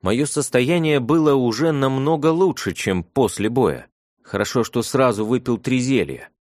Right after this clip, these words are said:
"Я и не подозревал, что ты знаешь технику пьяного мастера",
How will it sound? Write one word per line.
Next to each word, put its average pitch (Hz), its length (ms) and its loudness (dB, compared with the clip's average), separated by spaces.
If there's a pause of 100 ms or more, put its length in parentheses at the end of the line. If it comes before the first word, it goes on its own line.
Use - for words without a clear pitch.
(480)
"Я 101 440 0
и 139 40 0
не 139 160 -2
подозревал, 117 880 2
что - 240 -4
ты 135 280 -2
знаешь 143 600 0
технику 131 600 -2
пьяного 117 600 0
мастера", 95 760 -4